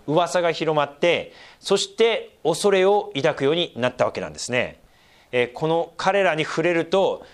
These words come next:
大変なことになるという、そういう恐れがあって、それで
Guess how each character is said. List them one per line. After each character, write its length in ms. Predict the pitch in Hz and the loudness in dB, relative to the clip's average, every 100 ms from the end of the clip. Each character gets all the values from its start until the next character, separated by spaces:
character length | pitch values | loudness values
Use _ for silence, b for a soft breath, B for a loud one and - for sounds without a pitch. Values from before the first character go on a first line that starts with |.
| B - | B -2
大 200 | 175 196 | -2 0
変 120 | 214 | -2
な 80 | 208 | -2
こ 120 | 202 | -2
と 100 | 220 | -2
に 80 | 160 | 0
な 140 | 160 | -2
る 100 | 160 | -2
と 100 | 139 | -4
い 240 | 127 156 | -2 -2
う、 100 | 135 - B B | -4 -8 B B
そ 340 | - - 196 | -10 -4 0
う 60 | 196 | 0
い 60 | 202 | 0
う 160 | 226 - | -2 -4
恐 240 | 139 139 180 | -6 -2 0
れ 100 | 165 | 2
が 240 | 190 180 - | 0 0 -2
あ 60 | |
っ 180 | 170 - | -2 -4
て、 440 | - 208 131 - b b b | -2 0 0 -6 b b b
そ 240 | - - 226 | -8 -2 0
れ 140 | 254 | 0
で 440 | 262 285 170 - | 0 0 -2 -8